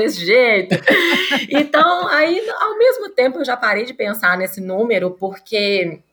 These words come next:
eu vejo que hoje tá assim, mas daqui a dez anos pode tudo mudar de novo. Então, eu, é, é, mais uma vez a gente vai ter que aprender a dançar conforme a música e conforme a modernidade e a tecnologia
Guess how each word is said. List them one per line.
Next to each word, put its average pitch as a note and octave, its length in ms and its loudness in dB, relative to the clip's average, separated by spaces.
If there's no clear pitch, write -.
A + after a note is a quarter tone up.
eu G3+ 140 -6
vejo A3 260 0
que A3+ 220 -6
hoje B3+ 320 2
tá B3 180 0
assim, A#3 180 -6
mas G#3 140 -2
daqui G3+ 180 -6
a G#3+ 40 4
dez B3+ 380 2
anos G#3 400 0
pode B3 280 2
tudo D#4+ 220 2
mudar G3+ 320 0
de G3+ 120 -6
novo. F3 420 -4
Então, F3+ 720 -2
eu, F#3+ 160 0
é, - 400 -4
é, - 80 -8
mais G#3+ 240 2
uma C4 120 -4
vez G#3+ 140 -2
a G#3+ 40 -10
gente A3 120 -6
vai G#3+ 140 -2
ter G#3+ 100 -8
que G#3 80 -8
aprender A3 480 -2
a A3 100 2
dançar A3+ 440 0
conforme A#3+ 400 -2
a G#3+ 100 -2
música A#3 400 -10
e A#3 60 -12
conforme A3+ 480 -6
a A3 60 -2
modernidade F#3 720 -2
e - 20 2
a F#3+ 40 2
tecnologia F#3 760 -6